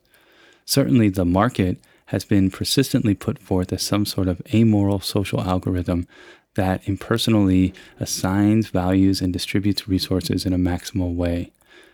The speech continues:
making it just by implication rather than any biased or sentimental philosophical conclusion. Beyond this tried and true solution to these dilemmas, the last two decades has brought about the emergence of big data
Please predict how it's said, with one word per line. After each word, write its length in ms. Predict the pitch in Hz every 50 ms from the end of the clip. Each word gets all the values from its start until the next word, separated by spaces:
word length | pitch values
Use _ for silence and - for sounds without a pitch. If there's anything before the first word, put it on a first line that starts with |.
| _ _ - -
making 300 | 117 117 - 127 110 95
it 160 | 95 - -
just 340 | - - 107 110 113 - -
by 120 | - 95
implication 800 | - 101 95 - 104 95 - - - 104 104 - - 90 85 82
rather 260 | 90 92 92 92 95
than 180 | 90 95 98 -
any 200 | 95 95 92 92
biased 520 | - - 92 90 92 95 95 92 92 -
or 120 | - 123 95
sentimental 720 | - - - 95 - - 95 92 92 92 - 98 92 90
philosophical 760 | - - - 95 92 90 - - 92 92 - - - - 90
conclusion. 680 | - - - 92 - - - 92 90 90 - 95 92 - _ _ _ -
Beyond 360 | - 120 113 113 131 139 135
this 140 | 113 98 -
tried 340 | - - - 95 98 101 98
and 100 | 95 90
true 240 | - - 98 95 90
solution 600 | - - - 101 95 95 110 120 117 - 110 95
to 100 | - -
these 180 | 101 95 90 -
dilemmas, 540 | - 95 90 90 87 87 90 90 92 - - _ _ - - _
the 100 | - -
last 240 | 101 98 98 107 -
two 140 | - - 101
decades 460 | 98 98 92 - - 95 95 95 -
has 120 | - 90 -
brought 240 | - - 95 95
about 380 | 92 90 87 92 92 92 90 -
the 100 | - 98
emergence 540 | 92 87 90 95 92 92 90 98 92 - -
of 160 | - 82 -
big 260 | - 98 98 - -
data 420 | - 95 92 95 90 90 85 82